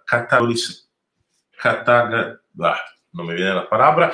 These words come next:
pero tenemos ya un catálogo de ochenta y cinco tipos de, mm, eh, listas de contenidos, eh, para que da quitar de la red, peligrosos. Eh, la lista blanca y la lista negra son totalmente personalizables.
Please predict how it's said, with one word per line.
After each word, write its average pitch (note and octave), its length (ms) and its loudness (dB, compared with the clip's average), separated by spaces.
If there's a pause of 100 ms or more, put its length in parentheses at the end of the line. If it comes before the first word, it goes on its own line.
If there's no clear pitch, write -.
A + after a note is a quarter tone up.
(420)
pero G2 220 0
tenemos A2 400 0
ya A2 100 2
un G#2+ 80 0
catálogo A#2 480 0
de G2 260 -2
ochenta A#2 520 -4
y G2+ 80 -6
cinco - 500 -8
tipos G#2+ 480 -6
de, F2 300 0
mm, E2 380 -6
eh, E2+ 180 -6
listas A#2+ 640 0
de F3+ 140 -6
contenidos, F2+ 840 -2
eh, F2 160 -2
para E2+ 400 2 (380)
que D#2 300 -8 (140)
da E2+ 220 -2
quitar E2 440 -2
de F2 100 -2
la E2+ 100 2
red, D#3 260 -2 (540)
peligrosos. D3 920 0 (340)
Eh, F#2+ 540 4
la A#2+ 160 4
lista C#3 380 2
blanca A#2+ 480 2
y - 20 6
la G#2 60 4
lista G#2 340 0
negra G#2 340 -4
son A2+ 260 -8
totalmente A#2+ 580 -4
personalizables. F2+ 1300 -4